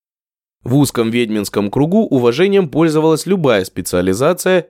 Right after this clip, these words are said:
и всё же у каждой были свои фишки. Дарье больше всего нравилось маскировать элементы защиты в интерьере. Она даже привлекала к своей работе нескольких обережниц, чтобы придать жилью магический колорит.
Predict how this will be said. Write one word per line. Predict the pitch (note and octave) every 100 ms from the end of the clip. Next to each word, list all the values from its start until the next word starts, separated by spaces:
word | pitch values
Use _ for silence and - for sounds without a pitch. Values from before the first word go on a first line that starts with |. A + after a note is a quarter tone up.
| _
и | - G3
всё | - G#3
же | G3+
у | -
каждой | A2+ C3+ F3 F3+
были | E3+ D3 D#3+
свои | - G2+ E2 E2
фишки. | - C3+ - E2+ C2+ _ _ _ _ _ _ _ _ -
Дарье | C3 A3+ F#3+
больше | C#3+ F#3 F#3+ E3+
всего | - D3 G3
нравилось | C#3 D#3 E3 D#3+ B2+
маскировать | A#2 - G#2+ A2+ D3 -
элементы | A#2 A#2 C3 C3+ G#2+
защиты | G#2 F#2+ A2 G#2+ A2+
в |
интерьере. | C3 C3+ E3 F3+ B2 F#2+ - _ _ _
Она | A#2 F3 A3
даже | G3 F3+
привлекала | D#3+ D#3 D3 C3+ E3 F3
к | -
своей | B2 C#3 D3+
работе | B2 B2 E3+ D3
нескольких | G#2+ A2 A#2 G2+ G2+
обережниц, | - F#2 F2+ B2 E3 F3+ E3+ - _
чтобы | - A3 G3+
придать | D#3 B2 C3 E3
жилью | C#3 G2+ A2
магический | D#3+ B2 F#2 F#2 F2+ G#2
колорит. | F#2+ A#2 D3+ C3+ -